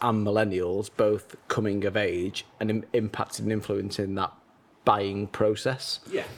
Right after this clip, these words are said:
Speaker 1: And whether they're the primary res-, well, whether it's their primary responsibility that they're the, they're the decision maker who's actually
Speaker 2: Well,
Speaker 1: gonna
Speaker 2: decision or influencers, aren't they?
Speaker 1: Well, I
Speaker 2: That's
Speaker 1: think
Speaker 2: what
Speaker 1: that's where you get into the, are, are they primary, secondary, tertiary, wherever, but,
Speaker 2: However,
Speaker 1: but
Speaker 2: they're effective.
Speaker 1: they are involved in the
Speaker 2: Yeah.
Speaker 1: process throughout these days,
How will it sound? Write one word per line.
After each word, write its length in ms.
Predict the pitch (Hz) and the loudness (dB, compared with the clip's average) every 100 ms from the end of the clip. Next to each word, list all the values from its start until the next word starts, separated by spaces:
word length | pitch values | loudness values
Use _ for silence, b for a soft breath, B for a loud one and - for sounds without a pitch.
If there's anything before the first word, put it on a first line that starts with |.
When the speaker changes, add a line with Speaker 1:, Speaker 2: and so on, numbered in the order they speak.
| - - | -18 -4
Speaker 1:
And 160 | 127 127 | 2 4
whether 220 | 131 127 | 4 4
they're 240 | 120 120 | 4 2
the 120 | 110 - - - | 0 -6 -14 -4
primary 380 | - 123 113 110 | 2 2 4 2
res-, 200 | 107 - | 2 0
well, 140 | 143 | 0
whether 200 | 123 147 139 | 2 2 2
it's 100 | - | 2
their 160 | 127 | 2
primary 300 | - 127 117 | 4 2 4
responsibility 600 | 110 - 104 113 120 104 | 2 0 -2 2 2 2
that 140 | - 90 | 0 0
they're 160 | 113 | 0
the, 140 | 107 104 | 0 0
they're 180 | 113 113 | 0 0
the 80 | |
decision 340 | 107 104 110 107 | 0 -2 -2 0
maker 200 | 104 104 | 0 0
who's 120 | 117 | -2
actually 220 | - 113 | -2 -2
Speaker 2:
Well, 120 | 113 113 | 0 0
Speaker 1:
gonna 80 | 147 | 0
Speaker 2:
decision 320 | 147 147 151 | -4 -6 -2
or 200 | 127 120 | -2 -2
influencers, 580 | 117 104 82 80 - 82 | -8 -12 -12 -14 -10 -10
aren't 140 | 78 - | -8 -2
they? 60 | |
Speaker 1:
Well, 120 | 143 | 2
I 20 | 135 | 4
Speaker 2:
That's 20 | |
Speaker 1:
think 100 | 156 | 4
Speaker 2:
what 60 | 143 | 4
Speaker 1:
that's 80 | |
where 80 | 139 | 4
you 40 | 127 | 6
get 120 | 131 | 4
into 200 | 139 - | 2 2
the, 280 | 120 120 113 - | 4 4 2 -4
are, 140 | 113 110 | -6 -4
are 80 | 113 | -2
they 100 | 113 | 0
primary, 460 | - 113 110 110 | 0 0 2 0
secondary, 760 | 107 120 - 110 107 107 101 98 _ - | 0 -2 -2 0 2 2 0 -4 _ -4
tertiary, 800 | - 113 107 - 107 104 104 101 | 2 2 2 2 2 2 0 2
wherever, 480 | 110 113 117 107 | 2 2 2 -2
but, 200 | 101 123 - | 0 0 0
Speaker 2:
However, 240 | 131 131 | 2 2
Speaker 1:
but 80 | 113 | 0
Speaker 2:
they're 120 | 104 | -4
effective. 400 | 104 - - - | -6 -6 -8 2
Speaker 1:
they 140 | 147 | 4
are 180 | 139 135 | 6 6
involved 520 | 131 123 139 123 113 | 4 6 6 6 4
in 100 | 110 | -2
the 60 | 113 | -2
Speaker 2:
Yeah. 60 | - | 2
Speaker 1:
process 440 | 120 110 104 - | 2 2 -2 -2
throughout 320 | 120 110 101 | 0 0 0
these 200 | 101 98 | -2 -2
days, 420 | - 87 65 - | -2 -2 -4 -6